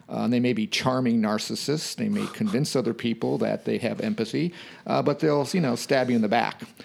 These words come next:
as, as soon as it's in, in, in their interest to do so. And, and so, you know, I, I think it'd be very interesting if we could develop, if companies would actually develop instruments to figure out who these people are, who are these predators, who are the sociopaths,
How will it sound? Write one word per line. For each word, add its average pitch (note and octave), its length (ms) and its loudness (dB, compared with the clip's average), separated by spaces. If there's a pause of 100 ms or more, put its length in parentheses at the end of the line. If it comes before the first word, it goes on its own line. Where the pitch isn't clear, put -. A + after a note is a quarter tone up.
(240)
as, G#2 340 -4
as A#2+ 140 -2
soon B2 220 2
as A2 80 0
it's - 120 -6
in, A2 240 2
in, G#2+ 240 0
in A2+ 180 0
their A2+ 160 2
interest C#3 500 -2
to - 60 -4
do C3+ 200 2
so. A2 400 0 (400)
And, C3 440 0
and B2+ 200 -2
so, D3 260 4
you D#3+ 120 4
know, C#3+ 60 2
I, C3+ 240 2
I D3+ 60 2
think B3+ 160 2
it'd G3+ 100 2
be D3+ 80 4
very D#3 260 4
interesting D#3 480 2
if B2 160 -2
we C#3+ 80 2
could C#3 200 0
develop, C#3 480 2 (260)
if - 180 0
companies G3+ 440 4
would C3+ 120 2
actually C3 760 2 (720)
develop C3+ 440 2
instruments C3+ 680 0
to B2 500 0 (920)
figure F3+ 320 4
out D3+ 140 4
who G#3 260 6
these E3 200 2
people C3 400 0
are, A#2 240 2
who G3 220 4
are E3 180 6
these A#2 180 2
predators, A2 600 2
who D#3+ 160 4
are D3+ 140 6
the C3+ 80 4
sociopaths, A2 920 -2